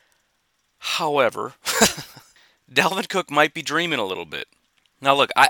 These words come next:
I respect Dalvin Cook as a, as a runner. He's one of those guys that there are certain plays you look at and just think, "This guy is, is one of the most talented backs in all of the league." And I don't really wanna go too far down this road 'cause a lot of people are mad at me about it, but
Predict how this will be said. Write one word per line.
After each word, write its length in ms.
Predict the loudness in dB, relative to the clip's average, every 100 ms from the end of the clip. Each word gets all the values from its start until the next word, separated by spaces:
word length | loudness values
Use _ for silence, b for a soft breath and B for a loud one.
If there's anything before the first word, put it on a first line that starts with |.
| 6
I 120 | 4
respect 480 | 4 0 2 0 2
Dalvin 320 | 0 0 -6
Cook 260 | -10 -10 -10
as 340 | -4 -2 -2 -8 -8
a, 500 | -6 -4 -4 -6 -8 _ _ _ _ _ _ 0
as 140 | 0
a 80 | 0
runner. 420 | -4 -4 -4 -6 -14 _ _
He's 260 | -10 -8 -6
one 180 | -4
of 60 | 0
those 220 | 0 0
guys 460 | 4 4 4 0 -2
that 240 | -2 -4 _ -4
there 200 | 0 0
are 60 |
certain 340 | 0 -2 -4 -6
plays 340 | -2 -2 -2
you 100 | -6
look 200 | -6 -2
at 80 | -2
and 100 | -2
just 180 | -6 -6
think, 160 | -6
"This 140 | -6 2
guy 220 | 4 4
is, 240 | 0 -6
is 180 | -12 -12
one 120 | -10
of 40 | -8
the 60 |
most 180 | -8 -4
talented 420 | 0 0 -2 -6
backs 380 | -2 -2 -2 -8
in 120 | -8
all 360 | -6 -6 -8 -10
of 180 | -14 -12
the 80 | -12
league." 440 | -10 -8 -12 -16 _ _
And 100 | -8
I 40 | -6
don't 120 | -4
really 160 | -4 -4
wanna 160 | -4
go 80 | -6
too 160 | -8 -6
far 220 | -2 0
down 160 | 0
this 160 | -4 -6
road 200 | -6 -6
'cause 120 | -8
a 20 |
lot 140 | -6 -4
of 60 |
people 200 | -6 -12
are 60 | -10
mad 240 | -2 0
at 80 | 0
me 140 | -4 -8
about 260 | -2 -2
it, 140 | -2 -6
but 160 | -12